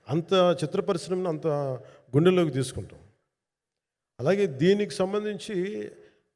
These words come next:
అలాంటిది నా సినిమాని నేను ఎందుకు వదిలేస్తాను? ఎందుకంటే ఇది ఇంకో సినిమా, ఇంకో సినిమా కాదు, ఒక మేకప్ మ్యాన్‌గా ప్రారంభమయ్యి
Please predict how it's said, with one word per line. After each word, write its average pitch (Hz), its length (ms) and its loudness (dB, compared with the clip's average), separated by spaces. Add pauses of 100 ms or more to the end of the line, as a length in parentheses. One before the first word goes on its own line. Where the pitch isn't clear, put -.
(160)
అలాంటిది 214 500 2
నా 190 760 -2
సినిమాని 220 520 -2
నేను 190 160 2
ఎందుకు 175 180 0
వదిలేస్తాను? 135 500 -4 (1300)
ఎందుకంటే 175 240 2
ఇది 165 140 2
ఇంకో 156 420 0
సినిమా, 170 320 -2
ఇంకో 170 260 2
సినిమా 156 300 0
కాదు, 143 420 -6 (640)
ఒక 139 140 -6
మేకప్ 190 600 2
మ్యాన్‌గా 190 360 0
ప్రారంభమయ్యి 151 880 -2